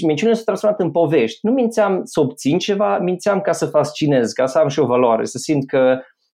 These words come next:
că și eu pot să fac ceva pe lumea asta. Și am mințit că am acasă o carte și tot mințeam povești din cartea aia și am strâns la un moment dat în jurul meu, în spatele blocului,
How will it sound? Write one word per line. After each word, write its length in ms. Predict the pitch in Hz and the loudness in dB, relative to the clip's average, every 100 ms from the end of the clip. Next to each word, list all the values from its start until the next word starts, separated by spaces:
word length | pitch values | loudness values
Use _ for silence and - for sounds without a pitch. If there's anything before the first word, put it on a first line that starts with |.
| _ | _
că 80 | 202 | 2
și 120 | 262 | 4
eu 100 | 240 | 2
pot 120 | 180 | 2
să 60 | 147 | 2
fac 140 | 139 | 0
ceva 180 | 135 131 | 2 0
pe 80 | 131 | 0
lumea 200 | 117 - | -2 -4
asta. 160 | - | -6
Și 100 | 131 | -4
am 80 | 151 | -2
mințit 320 | 180 190 240 | -2 -2 -4
că 100 | 208 | -2
am 100 | 202 | -4
acasă 340 | 170 180 175 139 | -2 -2 -2 -4
o 60 | |
carte 680 | - 143 117 - - - - _ _ _ | -4 -2 -2 -4 -8 -10 -12 _ _ _
și 460 | - - 165 190 170 | -8 -2 0 0 0
tot 200 | 202 202 | -2 0
mințeam 400 | 185 165 185 170 | -2 0 0 0
povești 300 | 156 151 135 | 2 2 2
din 120 | 135 | 0
cartea 340 | 135 120 - 117 | -2 -2 0 -2
aia 80 | |
și 120 | 117 135 | 0 -2
am 80 | |
strâns 260 | 127 190 196 | -4 -4 -2
la 80 | 175 | -2
un 60 | |
moment 200 | 147 160 | 0 -2
dat 100 | 165 | -2
în 60 | 131 | -2
jurul 240 | 143 151 | 0 0
meu, 180 | 127 139 | 0 0
în 60 | 139 | -2
spatele 380 | - 143 143 120 | -2 -4 -2 0
blocului, 840 | 131 190 - 196 190 190 180 | 0 -2 -2 0 2 0 -2